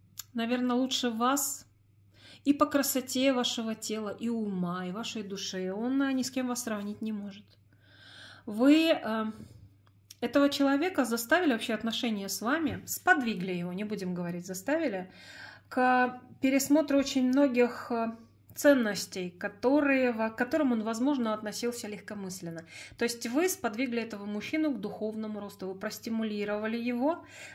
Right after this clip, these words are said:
задуматься о вечных вещах, вы простимулировали его заняться вообще, в принципе, своим ростом в духовном смысле, в духовном плане. Так что кто вы для него? Вы для него своего рода учитель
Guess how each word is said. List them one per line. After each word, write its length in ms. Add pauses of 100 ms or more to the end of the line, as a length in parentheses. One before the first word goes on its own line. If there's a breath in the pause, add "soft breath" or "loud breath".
задуматься 840
о 60
вечных 440
вещах, 460
вы 60
простимулировали 880
его 300
заняться 560
вообще, 380
в 100
принципе, 580
своим 340
ростом 460 (1040 loud breath)
в 60
духовном 500
смысле, 420
в 60
духовном 440
плане. 400 (960)
Так 160
что 240
кто 280
вы 180
для 180
него? 280
Вы 140
для 140
него 300
своего 400
рода 240
учитель 720